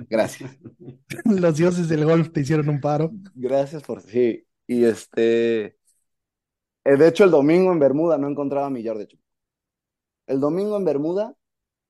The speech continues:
Speaker 1: llegué al campo y le dije, "Parce, no encuentro mi yardage". Me dio con una cara así de que, "Bueno, no es big deal". Los dos sabíamos que era big deal.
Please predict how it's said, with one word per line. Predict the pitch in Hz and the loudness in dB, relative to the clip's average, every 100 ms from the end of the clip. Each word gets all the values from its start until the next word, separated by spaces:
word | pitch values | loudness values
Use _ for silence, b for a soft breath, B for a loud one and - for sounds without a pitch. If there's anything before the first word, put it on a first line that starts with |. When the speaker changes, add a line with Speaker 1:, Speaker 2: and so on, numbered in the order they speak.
| _ | _
Speaker 1:
llegué | 123 135 147 | -4 -4 -2
al | 180 - | -4 -4
campo | 180 180 202 - _ - | -8 -10 -12 -12 _ -12
y | 123 | -10
le | 120 | -10
dije, | - 117 _ _ - | -12 -20 _ _ -6
"Parce, | 143 143 160 - _ _ _ _ _ _ _ - | -6 -6 -12 -16 _ _ _ _ _ _ _ -10
no | 117 | -8
encuentro | 113 104 104 107 95 | -8 -10 -14 -14 -16
mi | - | -18
yardage". | - _ _ _ _ _ _ _ _ _ _ _ _ _ | -20 _ _ _ _ _ _ _ _ _ _ _ _ _
Me | 131 123 | -4 0
dio | 131 | 0
con | 139 | 0
una | 147 135 | -2 0
cara | 123 117 | -2 -2
así | 131 | -2
de | 123 | -4
que, | 110 95 _ _ _ _ _ _ _ | -6 -12 _ _ _ _ _ _ _
"Bueno, | 110 113 _ _ _ | -14 -14 _ _ _
no | 123 135 | -4 -2
es | 127 | 0
big | 120 | 2
deal". | 131 113 - | 2 0 -2
Los | 143 147 | 0 4
dos | 220 | 4
sabíamos | 226 214 175 | 4 4 2
que | 175 | 0
era | 156 | 0
big | 135 117 | 0 -2
deal. | 139 113 | -4 -6